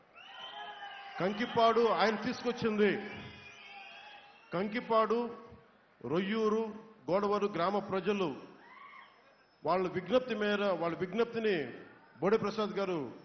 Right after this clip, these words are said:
దృష్టికి తీసుకొచ్చారు. కంకిపాడు నుండి రొయ్యూరు వయా గోడవరు మీదుగా ఉన్న రోడ్డు అస్తవ్యస్తంగా ఉంది. దానిని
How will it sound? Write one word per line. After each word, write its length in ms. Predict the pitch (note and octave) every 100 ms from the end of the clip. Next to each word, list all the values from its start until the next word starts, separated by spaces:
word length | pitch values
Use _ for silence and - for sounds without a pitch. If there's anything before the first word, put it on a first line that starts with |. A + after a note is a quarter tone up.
| - - -
దృష్టికి 260 | D3 - G#3
తీసుకొచ్చారు. 720 | F#3 F3+ F#3 F3+ F3 F#3+ - - - - - - - - - _
కంకిపాడు 560 | F#3 G#3+ A#3 - A#3+ A3+
నుండి 280 | A3 A3 A#3+
రొయ్యూరు 640 | F#3 G3+ A#3 G#3+ G3+ D#3+ - - - - -
వయా 300 | C3 F#3 A3
గోడవరు 580 | A3+ E3+ G#3+ A3+ G#3+ G#3+
మీదుగా 340 | G3+ G#3 G#3+
ఉన్న 180 | G3+ G3
రోడ్డు 640 | E3 G#3 A3 G#3 D#3 - - - -
అస్తవ్యస్తంగా 680 | D3+ A3 G#3+ G#3 G#3+ G#3+ G3
ఉంది. 320 | F3 F#3 G#3+ G#3+ - - - - - - - - - - -
దానిని 420 | F3 A3+ A#3 A3